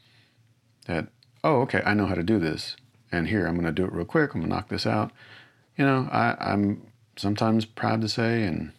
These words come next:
sometimes I'm careful about it, but sometimes I'm proud to say that, uh, I can do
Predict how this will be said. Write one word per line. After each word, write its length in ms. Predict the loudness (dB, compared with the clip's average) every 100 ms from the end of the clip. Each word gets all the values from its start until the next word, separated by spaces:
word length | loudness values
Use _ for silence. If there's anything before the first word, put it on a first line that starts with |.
| _
sometimes 400 | -6 0 2 4
I'm 140 | 2
careful 360 | 2 0 0 0
about 260 | 0 0
it, 160 | 0 -2
but 180 | -6 -4
sometimes 420 | -4 0 0 0
I'm 120 | 0
proud 260 | 0 2 2
to 80 | 0
say 200 | 0 0
that, 300 | -2 -4 -4
uh, 220 | -4 -4 -8 -20 -20 -20 _ _ _ _ _ _ -4
I 80 | 0
can 140 | 2
do 480 | 4 6 6 4 0